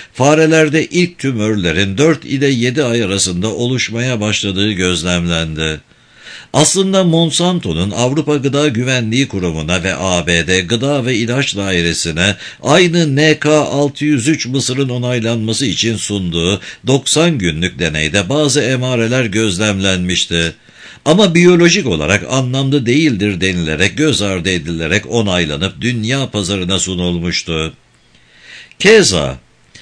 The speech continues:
Roundup herbisitinin aktif maddesi glifosat üzerinde daha önce yapılan bazı araştırmalar şu karara yol açmıştı.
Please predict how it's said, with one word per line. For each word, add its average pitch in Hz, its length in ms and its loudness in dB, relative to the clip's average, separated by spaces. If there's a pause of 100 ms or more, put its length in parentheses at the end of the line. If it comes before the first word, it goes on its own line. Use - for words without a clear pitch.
(300)
Roundup 196 500 2
herbisitinin 87 1040 0
aktif 139 420 -2
maddesi 85 540 -2
glifosat 143 920 0
üzerinde 85 580 -2
daha 131 200 -2
önce 95 240 -2
yapılan 87 460 -2
bazı 110 340 -2
araştırmalar 90 720 -2
şu 175 220 -2
karara 127 480 0
yol 98 200 0
açmıştı. 80 800 -4